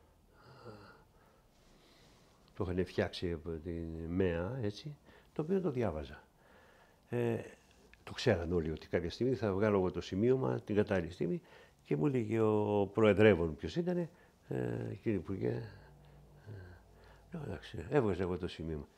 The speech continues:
Εκείνη την ώρα, παπ, βγάζαν τα ακουστικά και τα κουμπούσαν κάτω. <laughs> Για να μου δείξουν ότι δεν συμφωνούνε. Έτσι, και απαξιωτικά δηλαδή, έτσι. Γιατί τους λέει, «Η απόφαση, δεν ξέρω τι προβλήματα έχετε εσείς με τους Τούρκους, τι έχ-,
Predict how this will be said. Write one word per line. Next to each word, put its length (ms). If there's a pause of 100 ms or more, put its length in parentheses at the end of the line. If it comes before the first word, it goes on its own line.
(100)
Εκείνη 200
την 180
ώρα, 200 (320)
παπ, 220 (140)
βγάζαν 300
τα 60
ακουστικά 440
και 120
τα 100
κουμπούσαν 460
κάτω. 240 (180)
<laughs> 120 (520)
Για 160
να 60
μου 140
δείξουν 320
ότι 100
δεν 140
συμφωνούνε. 680 (1200)
Έτσι, 260
και 100
απαξιωτικά 680
δηλαδή, 480
έτσι. 280 (420)
Γιατί 160
τους 120
λέει, 300
«Η 140
απόφαση, 520
δεν 240
ξέρω 180
τι 120 (100)
προβλήματα 500
έχετε 240
εσείς 400
με 100
τους 180
Τούρκους, 460 (520)
τι 260
έχ-, 180